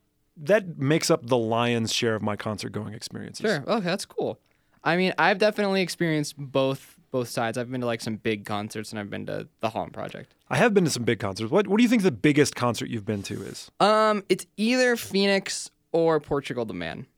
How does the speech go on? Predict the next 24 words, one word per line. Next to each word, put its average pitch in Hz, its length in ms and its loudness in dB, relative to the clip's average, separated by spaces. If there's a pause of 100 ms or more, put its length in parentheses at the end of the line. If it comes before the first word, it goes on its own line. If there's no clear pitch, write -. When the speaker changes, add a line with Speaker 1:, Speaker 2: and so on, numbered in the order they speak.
Speaker 2:
I'm 123 140 -6
not 127 240 -2
sure 127 240 -2
which 117 200 -4
Speaker 1:
That 165 80 -2
Speaker 2:
one. 175 40 -2
Speaker 1:
doesn't 190 180 0
sound 135 360 0
very 123 160 4
big, 120 240 2
but 117 100 4
I 117 60 4
would 113 100 2
imagine 117 240 0
they 110 120 0
draw 110 200 -4
a 107 40 -8
crowd. 117 360 -10 (300)
Speaker 2:
I 160 40 2
mean, 170 120 2
f-, - 260 -12
I 165 60 2
mean, 165 140 2
Phoenix. 233 440 -2